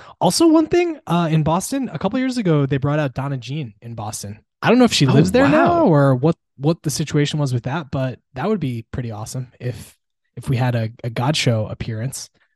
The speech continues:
Speaker 1: or
Speaker 2: Yeah,
Speaker 1: now
Speaker 2: I
Speaker 1: Donna
Speaker 2: would
Speaker 1: Jean, God Show McKay. I mean, bust, bust Donna out. Let's get a
Speaker 2: Get her
Speaker 1: plane
Speaker 2: on
Speaker 1: in
Speaker 2: the
Speaker 1: the band.
Speaker 2: stage. Yeah. Um,
Speaker 1: Let's get
Speaker 2: <laughs>
Speaker 1: weird.
Speaker 2: real quick, when, when we were at spac night two, we saw a plan.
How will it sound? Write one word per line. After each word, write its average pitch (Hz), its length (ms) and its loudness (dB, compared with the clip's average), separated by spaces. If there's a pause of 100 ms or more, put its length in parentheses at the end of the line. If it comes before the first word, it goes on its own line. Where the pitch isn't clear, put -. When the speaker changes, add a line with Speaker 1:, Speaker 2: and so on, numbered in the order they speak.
(220)
Speaker 1:
or 117 120 -2
Speaker 2:
Yeah, 120 240 2
Speaker 1:
now 117 80 -2
Speaker 2:
I 98 80 -2
Speaker 1:
Donna 123 140 2
Speaker 2:
would 117 100 -2
Speaker 1:
Jean, 117 180 -2
God 117 300 -4
Show 127 160 -2
McKay. 113 600 -4
I 104 60 -14
mean, 110 240 -12 (260)
bust, - 300 -2 (300)
bust 220 260 4
Donna 226 280 4
out. 135 200 0
Let's 151 160 0
get 277 140 2
a - 20 4
Speaker 2:
Get - 80 2
her 165 60 2
Speaker 1:
plane 226 140 8
Speaker 2:
on 240 80 8
Speaker 1:
in 240 40 4
Speaker 2:
the 233 80 4
Speaker 1:
the 180 60 -4
band. 180 340 4
Speaker 2:
stage. - 220 -14 (120)
Yeah. 95 360 -2 (560)
Um, 92 340 -4 (220)
Speaker 1:
Let's 147 160 -6
get 233 200 4
Speaker 2:
<laughs> - 20 -2
Speaker 1:
weird. 180 500 2 (160)
Speaker 2:
real 98 160 0
quick, - 320 -4
when, 87 200 -2 (200)
when 98 260 -6
we 90 160 -2
were 87 240 -4
at 92 140 -6
spac 87 320 -6 (200)
night 87 280 -8
two, 85 260 -8 (140)
we 98 160 -6
saw 80 220 -2
a 80 40 -6
plan. 85 400 -8